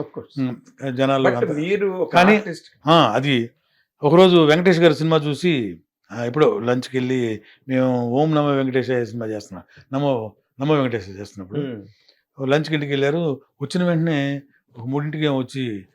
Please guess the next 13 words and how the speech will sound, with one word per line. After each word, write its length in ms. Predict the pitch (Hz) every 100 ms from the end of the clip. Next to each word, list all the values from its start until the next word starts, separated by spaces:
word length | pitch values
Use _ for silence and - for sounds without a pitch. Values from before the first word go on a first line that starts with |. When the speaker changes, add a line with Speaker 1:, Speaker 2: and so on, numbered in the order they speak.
| _ _ -
Speaker 2:
ఆ, 360 | 101 101 92 90 101 120
after 260 | 135 123
lunch, 320 | 123 120 92 - _ _ 147
"ఆ, 60 |
రఘుబాబు 200 | 139 160
గారు 140 | 185 170
ఎక్కడ 60 |
ఉన్నారు? 200 | 156 151
పిలవండి" 380 | 139 156 160 165
అన్నారు. 320 | 139 117 87 - _
Speaker 1:
మ్మ్. 280 | 156 147 131 127
Speaker 2:
ఆ, 360 | 147 143 127 120 110 104 101
వెళ్ళాను. 300 | 131 139 117